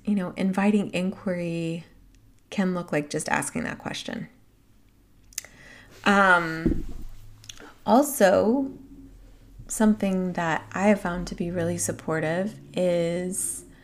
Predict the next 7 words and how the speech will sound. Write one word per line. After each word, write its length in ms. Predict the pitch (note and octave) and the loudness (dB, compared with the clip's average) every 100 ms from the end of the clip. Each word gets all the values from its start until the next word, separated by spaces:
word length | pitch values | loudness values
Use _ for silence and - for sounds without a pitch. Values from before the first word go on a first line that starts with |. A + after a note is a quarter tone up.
| - - - - - - - - - - - - | -20 -20 -20 -20 -20 -20 -16 -14 -12 -14 -12 4
looking 460 | G#3+ B3 D#4+ E4+ | 8 8 6 0
at 180 | E4+ C#4+ | -2 -2
what 260 | G3 G#3 A3 | 2 6 6
it 120 | A3+ | 6
is 220 | G3 F#3 | 2 0
I 100 | F3 | -2
believe. 680 | E3 E3 D#3+ D3+ - - | -2 -4 -2 -4 -4 -10